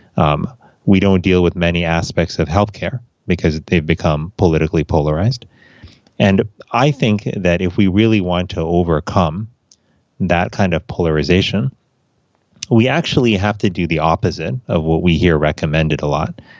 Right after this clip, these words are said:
You know, I hear, I live in Washington, D C, and I hear many pundits say, "Well, what we really gotta do is get people with different views in the same room, have them really talk to each other and understand, uh, what their points of view are, and then maybe they can find, uh,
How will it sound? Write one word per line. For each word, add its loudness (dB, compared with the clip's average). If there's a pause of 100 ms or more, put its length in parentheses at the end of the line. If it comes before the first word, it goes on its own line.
(160)
You 2
know, 4
I 2
hear, 2
I -6
live 0
in 2
Washington, 0
D -2
C, 0
and 2
I 2
hear 2
many 0
pundits -2
say, 0
"Well, 2
what 0
we 4
really 2
gotta 0
do 0
is -2 (340)
get 0
people 0
with -2
different -4
views -4 (400)
in 2
the 4
same -2
room, -4 (400)
have -2
them -2
really 0
talk -2
to -6
each -8
other -2
and -4
understand, -2 (320)
uh, 2
what 0
their 2
points -2
of -2
view 4
are, 2
and -4
then 0
maybe 2
they 0
can -4
find, -2 (400)
uh, -2